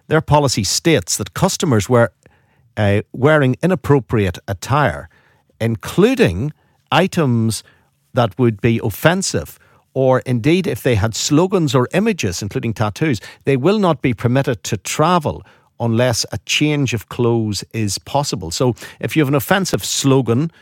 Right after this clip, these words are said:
on your arm as a, as a tattoo, you'd, they'd want you to wear a long sleeve, I presume, with that. Uh, if you've got a, you know, if you've got a, a, a shirt that says,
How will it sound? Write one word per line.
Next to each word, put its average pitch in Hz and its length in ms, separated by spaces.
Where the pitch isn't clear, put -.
on 104 340
your 104 240
arm 117 240
as 101 140
a, 90 120
as 95 140
a 92 60
tattoo, 92 460
you'd, 107 440
they'd 98 180
want 101 200
you 101 80
to 98 60
wear 95 180
a - 20
long 92 240
sleeve, 135 340
I 98 100
presume, 80 340
with 80 160
that. - 240
Uh, 107 240
if 110 180
you've 107 140
got 107 360
a, 98 220
you - 580
know, - 200
if 107 240
you've 87 160
got 85 300
a, - 280
a, 98 160
a 92 80
shirt - 540
that 110 160
says, 101 480